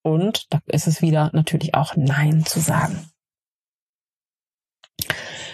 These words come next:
Wenn du dich auf der Suche machst, auf die Suche machst nach dem, was dich wirklich antreibt, deine Vision, deine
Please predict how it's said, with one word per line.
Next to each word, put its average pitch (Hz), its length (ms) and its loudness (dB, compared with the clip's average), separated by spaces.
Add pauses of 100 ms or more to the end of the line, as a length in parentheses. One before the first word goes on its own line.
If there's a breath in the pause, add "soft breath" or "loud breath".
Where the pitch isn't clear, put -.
(1400 loud breath)
Wenn 247 260 4
du 285 80 0
dich 226 180 2
auf 185 140 2
der 175 180 2
Suche 170 360 2
machst, 147 560 0
auf 170 120 0
die 185 120 2
Suche 185 280 2
machst 170 360 2
nach 147 140 0
dem, 196 420 2
was 156 120 2
dich 160 160 -4
wirklich - 280 -4
antreibt, 170 920 0
deine 151 260 2
Vision, 160 520 2
deine 160 240 0